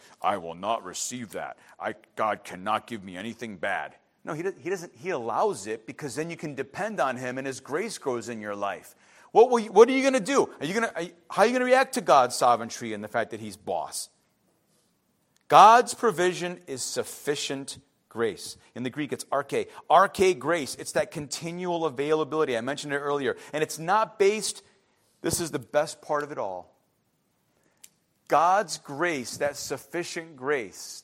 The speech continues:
is not dependent. It has nothing to do with, and it's not based on your need,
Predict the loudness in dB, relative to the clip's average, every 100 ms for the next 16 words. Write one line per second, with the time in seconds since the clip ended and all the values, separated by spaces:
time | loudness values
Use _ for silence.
0 | _ _ _ -12 -12 -10 -12 -6 -4 -4
1 | -6 -16 _ -14 -12 -12 -10 -10 -8 -8
2 | -10 -12 -20 -8 0 0 -2 -4 -2 -2
3 | -4 -6 -6 -6 -8 -8 -4 -2 -2 -6
4 | -10 -6 -6 -4 0 -2 -2 -8 4 6
5 | 6 2 -6 -4 2 2 2 0 -4 -14
6 | _ _ -20 -4 2 4 4 2 -2 -2
7 | -4 -6 -10